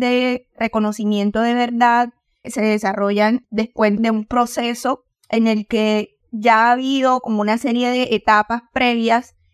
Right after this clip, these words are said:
en las que, en este caso, el ofensor ya hace parte de forma directa de los procesos y de los casos como tal. Por ejemplo, en el caso del exsecretariado de las farc, que se hizo en el marco del caso cero uno,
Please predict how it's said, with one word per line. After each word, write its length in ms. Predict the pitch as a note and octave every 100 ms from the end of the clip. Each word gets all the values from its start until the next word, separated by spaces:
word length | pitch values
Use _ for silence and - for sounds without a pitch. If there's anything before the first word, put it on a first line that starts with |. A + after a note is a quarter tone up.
| -
en 180 | A3+
las 160 | G#3+ G#3+ -
que, 320 | A3 G#3 G3
en 140 | G#3+ G#3
este 240 | G#3+ A3
caso, 500 | A#3+ A#3+ B3+ C4 B3+
el 160 | G#3+ A3
ofensor 760 | A#3+ C4 B3+ - B3+ A#3 B3 - _
ya 200 | A#3+ A3
hace 260 | A3+ C#4 B3
parte 720 | B3+ A#3+ A#3+ - B3 B3+ B3 -
de 100 | A3+
forma 300 | A3+ G#3 A#3
directa 500 | A#3 A3 A3 A3+ A3+
de 80 | A3+
los 140 | A3
procesos 720 | - F#3 A#3+ G#3 - - - _
y 200 | G#3+ A3+
de 100 | G#3+
los 140 | F3+ - -
casos 340 | A3+ G#3 F#3+
como 280 | - G#3+ G3+
tal. 240 | A3+ G#3+ - _
Por 120 | G#3+
ejemplo, 460 | G3+ A#3+ B3 A#3 F#3+
en 120 | F#3+
el 120 | F#3+
caso 360 | - G3+ G#3 B3
del 160 | B3 B3
exsecretariado 760 | A#3+ A3+ G#3 G3+ G3 F#3+ G3
de 120 | A3+
las 240 | A#3 A3+ -
farc, 400 | C4 A#3 A#3 A#3 -
que 120 | G#3
se 160 | G#3
hizo 460 | G3 A3 A#3 B3 A#3
en 120 | A#3+
el 100 | A3
marco 320 | G3+ F#3+ F#3
del 140 | A3 A#3
caso 240 | G3+ A#3
cero 280 | - A3+ A#3+
uno, 440 | B3+ C4 A#3 A3+